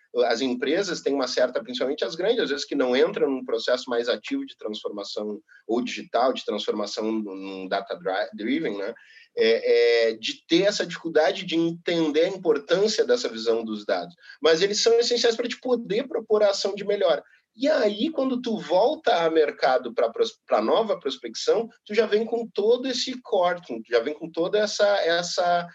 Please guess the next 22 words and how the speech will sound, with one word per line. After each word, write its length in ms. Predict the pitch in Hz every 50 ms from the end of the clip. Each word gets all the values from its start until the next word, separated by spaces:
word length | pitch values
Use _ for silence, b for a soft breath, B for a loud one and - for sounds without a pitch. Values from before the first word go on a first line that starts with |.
| B B B
essa 520 | B 143 151 - - 190 175 175 170 170 -
curva 460 | - - 233 262 320 349 320 277 254 233
de 80 | 220
aprendizagem 1000 | 214 202 - - 185 190 190 190 180 180 165 143 147 135 131 139 156 170 196 226 - B B B B
da 200 | - 180 196 247
interação 640 | 320 330 - - 254 233 233 208 - - 214 247 -
que 60 | -
tu 100 | - -
fizesse 320 | - 165 170 160 156 160
com 80 | - 156
o 60 | 147
cliente. 360 | - - 139 107 95 - -
Então, 220 | 110 - 147 143 156
vai 160 | 170 180 175
lá. 180 | 156 120 95 - - - _ _ _ _ _ _ -
É 80 | 98 98
persona, 760 | - - 139 139 139 - - - 208 208 233 254 262 262 240
jornada, 880 | 220 190 185 170 156 151 151 151 156 175 202 233 226 226 247 247 247 240
o 100 | 233 226
processo 420 | - 185 160 - - 156 156 -
de 60 | - -
satisfação, 880 | - 156 151 - - 175 165 165 170 - - 190 190 208 226 254 302